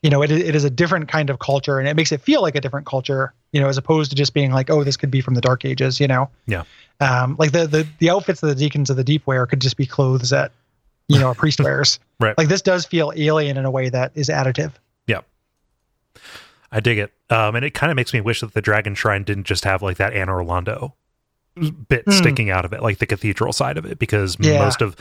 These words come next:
Speaker 2: most of, <laughs> most of the Dragon Shrine is actually separate and distinct, um, until you
Speaker 1: Yeah.
Speaker 2: get to that final, that final ascent.
Speaker 1: So, something we didn't talk about, but, like,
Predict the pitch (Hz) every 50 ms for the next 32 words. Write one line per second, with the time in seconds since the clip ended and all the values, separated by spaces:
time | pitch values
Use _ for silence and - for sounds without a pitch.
0 | - - - - - 120 117 117 - - 123 120 151 135 147 113 - - - 143
1 | 127 143 151 - 175 160 135 135 143 151 143 131 123 110 - 117 104 101 104 113
2 | 113 110 101 107 104 98 - - 117 104 98 95 - 113 98 - 101 92 92 92
3 | 87 87 - - - - - 92 - - - _ _ _ _ _ _ _ _ _
4 | _ - 101 98 95 98 98 - 107 98 - 101 - - 107 101 101 - 101 92
5 | 90 87 85 85 - - 117 107 - - 98 90 87 90 101 98 - - - 123
6 | 143 - - - _ _ _ _ _ _ _ _ - - 277 277 202 - 277 302
7 | 320 302 269 233 190 147 120 160 170 208 180 156 139 135 135 - 143 139 143 139
8 | 135 -